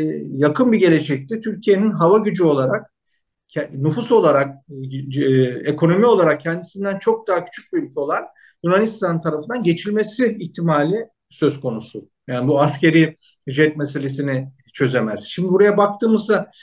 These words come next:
yani burada böyle, e, e, başarılı bir denge siyaseti, e, izleyen bir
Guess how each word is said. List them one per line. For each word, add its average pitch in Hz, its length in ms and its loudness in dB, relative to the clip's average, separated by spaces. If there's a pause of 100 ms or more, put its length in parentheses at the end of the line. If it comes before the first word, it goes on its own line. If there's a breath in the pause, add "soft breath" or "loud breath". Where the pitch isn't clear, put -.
(140)
yani 156 160 2
burada 185 340 2
böyle, 185 480 -2 (100)
e, 139 80 -6 (760)
e, 127 100 -10
başarılı 180 460 2
bir 170 100 -4
denge 165 500 2
siyaseti, 160 760 -8 (100)
e, 139 80 -4
izleyen 147 640 0
bir 147 240 0